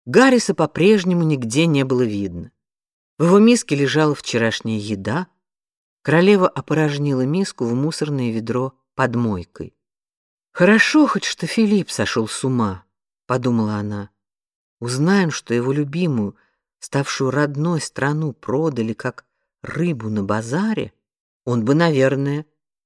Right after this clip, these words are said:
спятил». Схватив транзисторный приёмник Сони, королева швырнула его об стену. В дверях появилась Анна. «Мам, поди-ка посмотри», сказала она.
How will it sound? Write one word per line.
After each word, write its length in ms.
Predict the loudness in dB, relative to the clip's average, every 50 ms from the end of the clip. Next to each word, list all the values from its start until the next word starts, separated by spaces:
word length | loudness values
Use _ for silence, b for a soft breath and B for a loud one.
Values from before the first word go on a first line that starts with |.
| _ _
спятил». 720 | -16 -16 -16 -14 _ -2 -2 -2 -2 -4 -6 -10 -12 -12 -12 _ _ _ _ _ _ _ _ _ _ _ _ _ _ _ _ _ _ _ _ _ _ _
Схватив 580 | -12 -10 -4 0 2 2 2 2 0 -2 -4 -2
транзисторный 800 | 0 0 2 0 0 0 0 0 0 -2 -4 -4 -2 -2 -2 -4
приёмник 560 | -4 -4 -4 -2 -2 -2 -2 -2 -4 -4 -6
Сони, 520 | -10 -6 -2 0 2 2 2 2 0 -4 -6 _ _ _ _ _ _ _
королева 480 | -2 2 2 4 4 4 4 4 2 0
швырнула 920 | -2 -4 -6 -2 2 4 4 4 4 2 0 2 2 4 4 4 2 2
его 360 | 0 -2 -2 -2 -4 -4 -4 -4
об 180 | -6 -6 -6 -8
стену. 640 | -10 -12 -12 _ -4 -2 -2 -2 -2 -4 -8 -12 _ _ _ _ _ _ _ _ _ _ _ _ _ _ _ _ -8
В 60 | -6
дверях 400 | -6 -2 0 0 0 0 0 0
появилась 460 | 0 2 2 2 2 0 0 -2 -2 -2
Анна. 480 | 0 0 2 2 0 0 -2 -4 -6 -12 _ _ _ _ _ -6
«Мам, 640 | -2 0 2 2 2 2 0 -2 -4 -6 -8 -12 _ _ _ _ _ _ _ _ _
поди-ка 380 | -4 -2 -2 -2 -2 -4 -4
посмотри», 720 | -8 -10 -6 -2 0 0 0 0 -2 -2 -2 -4 -6 -8 _ _ _ _ _ _ _ _ _ -18
сказала 440 | -6 -2 0 2 2 2 2 2 2
она. 320 | 2 2 0 -2 -4 -6